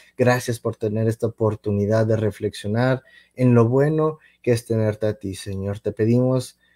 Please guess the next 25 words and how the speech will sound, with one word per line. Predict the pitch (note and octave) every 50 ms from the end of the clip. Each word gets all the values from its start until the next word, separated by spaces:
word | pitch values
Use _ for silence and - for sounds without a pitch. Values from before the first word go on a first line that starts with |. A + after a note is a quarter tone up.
| _
que | - A2+ A2
tú | - - B2 A#2+
tomes | A#2+ - B2 B2 B2 B2 A#2
este | A#2 A#2 - - A#2+
programa | A#2 - G#2+ A2 A2 A2+ A#2+ A#2 A#2
en | A2+ A2
tus | - B2+ A2+ A2+ C#3+
manos, | C#3+ C#3+ C#3+ D3 C#3+ C3+
Señor, | - - C#3 C3+ C3+ C3+ C3+ B2+ -
y | B2 A#2+
que | A#2 B2+
podamos, | A2+ A#2 - A#2 A2+ A#2 A2+ A#2 A#2+ A#2+ A2+ A2
Señor, | - A2 G#2+ A2+ A#2 A#2 A#2
encontrar | A2+ G#2+ - - A2 A2 G#2+ - A2+ A2+ A2+ G#2+ A2
tu | - - G#2+
verdad, | G#2+ A2 G#2+ G#2+ A2+ A#2 A#2 A#2 A#2 _ _
Padre, | - G#2+ G#2+ A2 A2+ A2+ A2+ A2+ _ - - _ _
en | - G#2+ G#2+
todo | G#2 - A2 A2 A2
lo | G#2+ G#2+ G#2+
que | - - G#2+ G#2 G2
hablemos. | G2 G#2 F#2+ G2+ G2+ G2+ G2 G2 G2 G2 - - - - C3
Y | - A#2+ A#2 A2 G2 G#2+
ayúdanos, | A2+ A2+ A2 A2 B2+ C#3 C#3 C3+ B2 A#2+ A#2 A2 -
Señor, | - - G#2+ G#2 G#2 G#2 G2+ G2+ -